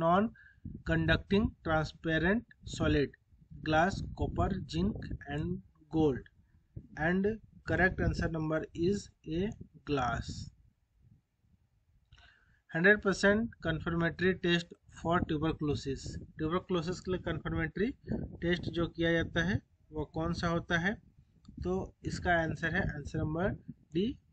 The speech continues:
ब्लड कल्चर। नेक्स्ट, क्वेश्चन नंबर थर्टी थ्री, criteria of sputum smear examination is, and correct answer number A, at least one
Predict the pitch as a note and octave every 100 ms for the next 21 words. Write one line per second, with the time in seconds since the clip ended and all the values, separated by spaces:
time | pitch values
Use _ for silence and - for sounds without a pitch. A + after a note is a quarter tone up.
0 | - D3 F3+ A3+ - - C#3 C3 - C#3+
1 | B2 - _ _ _ - - - - -
2 | _ - - F3+ F#3 - D#3 D3 E3 D#3+
3 | D#3+ D#3+ D3 - E3 - E3 F#3+ A#3+ -
4 | _ _ _ - - _ - E3 E3+ F3
5 | F3 G3+ F3 F3 F3 D3+ - D#3 F#3 -
6 | D#3 - F3 F3 - D3 D#3 D3 D3+ C#3+
7 | F#3 A#3 - _ _ - F3 D#3+ C3 A#2
8 | - - _ - D#3 D#3 - D#3+ E3 E3
9 | D#3 D#3+ E3 D#3+ F3 A3+ C4+ _ _ _
10 | E3 F#3 - E3 D#3 E3 F3+ - D#3+ E3
11 | F#3+ G3+